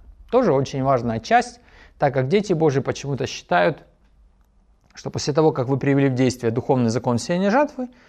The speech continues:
в целом вы можете говорить все, что вы считаете нужным, поступать, как вы считаете нужным, но это полностью противоречит Писанию, так как Иисус является первосвященник нашего исповедания.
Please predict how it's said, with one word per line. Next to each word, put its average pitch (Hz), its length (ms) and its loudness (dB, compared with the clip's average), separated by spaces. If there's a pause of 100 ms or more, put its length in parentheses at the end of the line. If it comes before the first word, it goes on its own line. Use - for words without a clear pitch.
(240)
в - 40 -20
целом 165 320 4
вы 147 80 2
можете 131 340 0
говорить 277 440 2 (100)
все, - 200 0
что - 180 -4
вы 190 80 2
считаете 180 560 -2
нужным, 160 360 -4
поступать, 262 560 0 (320)
как 196 200 0
вы 202 80 4
считаете 175 580 -2
нужным, 156 380 -4 (240)
но 214 100 2
это 185 160 4
полностью 220 520 2
противоречит 156 640 2
Писанию, 240 520 0 (320)
так 147 160 0
как 139 160 -2
Иисус 170 300 -4
является 143 420 0
первосвященник 143 720 -4
нашего 123 360 -6
исповедания. 101 600 -10